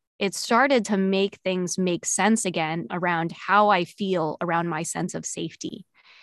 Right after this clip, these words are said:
And as we're recording this, we've just passed a year, uh, one year since the Atlanta spa shootings, where eight people were killed and six of whom were Asian women. And that really, st-, and with this anniversary that came up, it started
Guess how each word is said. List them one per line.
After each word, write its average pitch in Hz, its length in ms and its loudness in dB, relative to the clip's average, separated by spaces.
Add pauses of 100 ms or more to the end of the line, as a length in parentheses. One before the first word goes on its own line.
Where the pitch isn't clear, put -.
(360)
And 190 460 4
as 214 200 4
we're 214 80 -2
recording 220 580 2
this, 185 340 2
we've 190 280 -4
just 190 500 2
passed - 720 2
a 190 100 0
year, 185 680 4 (580)
uh, 190 80 2
one 202 340 4
year 196 260 2
since 202 480 -2
the 190 80 0
Atlanta 185 440 -2
spa 170 300 -2
shootings, 170 680 -2
where 175 280 0
eight 254 220 2
people 240 340 4
were 185 140 2
killed 202 420 2
and 170 160 -4
six - 300 -6
of 165 120 -6
whom 160 200 -4
were 165 140 -6
Asian 165 260 -6
women. 170 380 -4 (480)
And 247 180 6
that 254 160 4
really, 392 240 6
st-, - 240 -4
and 233 160 6
with 262 160 4
this 285 160 2
anniversary 240 460 0
that 220 140 0
came 208 120 -4
up, 190 80 0
it 190 80 0
started 226 460 2